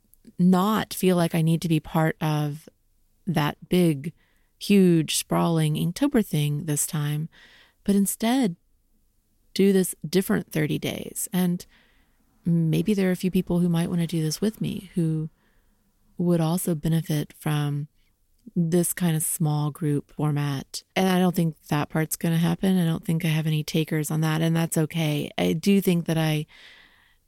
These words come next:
might have talked myself into something, might have clarified something for myself.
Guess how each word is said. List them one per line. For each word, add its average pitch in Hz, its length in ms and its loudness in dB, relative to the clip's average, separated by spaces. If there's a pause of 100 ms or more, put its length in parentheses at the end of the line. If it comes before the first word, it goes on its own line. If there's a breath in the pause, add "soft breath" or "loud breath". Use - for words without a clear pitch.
(180)
might 220 540 0
have 359 80 -2
talked 233 320 -2
myself 175 720 0 (160)
into 175 220 4
something, 175 360 2
might 170 160 2
have 175 80 -4
clarified 156 720 0
something 165 320 0
for 165 140 -2
myself. 160 600 0